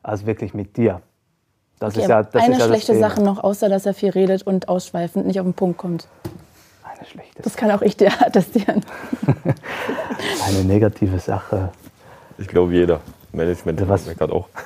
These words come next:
Speaker 1: was würde mich noch an dir stören?
Speaker 2: Mich wundert, dass du diese Aggressivität gar nicht so auf den, auf den
Speaker 1: Nee, das
Speaker 2: Tisch
Speaker 1: stört
Speaker 2: haust.
Speaker 1: mich gar nicht so.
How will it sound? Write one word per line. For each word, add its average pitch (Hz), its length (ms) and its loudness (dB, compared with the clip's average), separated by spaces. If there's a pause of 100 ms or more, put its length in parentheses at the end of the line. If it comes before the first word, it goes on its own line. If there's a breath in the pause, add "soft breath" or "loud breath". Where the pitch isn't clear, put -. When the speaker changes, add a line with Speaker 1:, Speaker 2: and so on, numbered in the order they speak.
Speaker 1:
was 101 220 -6
würde 120 180 6
mich 113 220 2
noch 107 160 0
an 104 160 -4
dir 104 180 0
stören? 101 680 0 (1500 soft breath)
Speaker 2:
Mich 202 160 4
wundert, 247 200 4
dass 208 100 -2
du 214 60 2
diese 185 220 4
Aggressivität 180 640 0
gar 196 100 4
nicht 170 180 0
so 185 120 4
auf - 160 0
den, 170 380 2 (160)
auf - 120 -8
den 180 300 2
Speaker 1:
Nee, 123 180 2
das 101 80 0
Speaker 2:
Tisch 196 140 2
Speaker 1:
stört - 160 -2
Speaker 2:
haust. - 100 -2
Speaker 1:
mich 107 200 -10
gar 104 140 -6
nicht 98 180 -10
so. - 100 -12